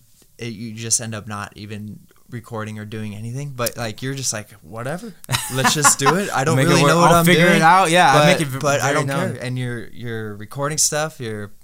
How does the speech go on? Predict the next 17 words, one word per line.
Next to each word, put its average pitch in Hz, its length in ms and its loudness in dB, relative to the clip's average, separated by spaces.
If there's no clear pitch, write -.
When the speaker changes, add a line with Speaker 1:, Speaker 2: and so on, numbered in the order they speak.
Speaker 1:
and 117 220 -6
then 110 160 -6
you're 107 100 -8
just 104 360 -8
putting 117 280 -10
it 107 120 -10
out 113 260 -12
super 120 360 -4
fast, 110 520 -4
and, 127 80 6
like, 113 240 2
Speaker 2:
Um, 98 160 -4
Speaker 1:
that's 92 220 -8
what 117 120 -12
it's 104 140 -8
about, 107 420 -12
dude. 104 200 -12